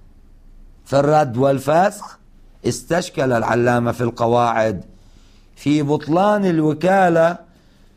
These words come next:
بإيقاع العقد البيع الفاسد على متعلقها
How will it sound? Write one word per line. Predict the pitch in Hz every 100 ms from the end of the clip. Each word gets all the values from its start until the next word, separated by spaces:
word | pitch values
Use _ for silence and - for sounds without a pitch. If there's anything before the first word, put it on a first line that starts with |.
| _ -
بإيقاع | 120 151 139 175 170 170 202 214 175 175
العقد | 156 160 196 190 117 78 - - _ - - _ _ -
البيع | 131 123 170 190 175 - 120
الفاسد | 143 - 180 196 196 202
على | 160 190 208
متعلقها | 196 180 147 151 143 123 101 87